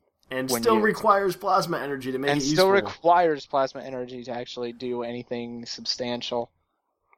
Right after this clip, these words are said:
Speaker 2: So
Speaker 1: And plasma energy is not even legal anymore. So
Speaker 2: there, yeah, there are two variants of this card. There is a regular print by Esuke Yoshinobi,
Speaker 1: Mm-hmm.
Speaker 2: and then there is a full art, which I actually have online,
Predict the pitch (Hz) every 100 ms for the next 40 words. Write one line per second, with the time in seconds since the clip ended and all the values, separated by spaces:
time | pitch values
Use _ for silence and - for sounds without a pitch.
0 | _ _ _ _ _ _ - 123 120 127
1 | 127 120 147 156 160 156 160 156 151 151
2 | 156 156 160 160 156 151 - _ _ _
3 | - 214 175 156 143 123 117 110 107 -
4 | 170 170 170 160 139 117 113 - 170 185
5 | 185 - 226 170 165 170 180 175 185 165
6 | 165 - - - 165 160 160 139 139 143
7 | 139 135 131 135 135 - 135 131 127 -
8 | _ _ _ _ _ - 127 127 127 127
9 | 127 _ _ - 135 - - 143 139 131
10 | 131 - 135 135 139 147 143 139 143 139
11 | 131 135 135 135 135 127 120 - 180 180
12 | 131 123 120 - 147 - 190 233 - 170
13 | 170 156 139 131 131 147 117 -